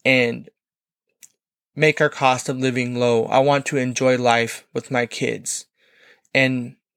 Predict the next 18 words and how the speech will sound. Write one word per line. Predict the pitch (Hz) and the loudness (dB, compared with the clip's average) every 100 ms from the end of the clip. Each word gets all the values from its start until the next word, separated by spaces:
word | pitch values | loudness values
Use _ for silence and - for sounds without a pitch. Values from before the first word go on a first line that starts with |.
| _ | _
my | 147 135 | -2 0
whole | 120 131 139 127 123 - _ - - | 0 0 2 2 -2 -8 _ -20 -20
family. | - 131 117 113 107 - _ _ _ _ _ _ _ _ _ - | -2 2 2 0 -6 -10 _ _ _ _ _ _ _ _ _ -4
And | 143 | 0
right | 143 160 | 2 2
now | 151 147 151 147 | 2 2 4 4
we're | 147 139 | 2 2
going | 139 | 0
to | 135 | 0
school, | - - 147 151 143 | -2 0 2 2 2
and | 135 131 | 0 0
I | |
may | 135 135 | 2 0
go | 139 | 0
to | 131 | -2
school | - 143 131 | -2 -2 -6
for | - 131 | -6 -4
aesthetics | - 131 - - 123 175 - - - | 0 2 2 2 2 0 0 -2 -2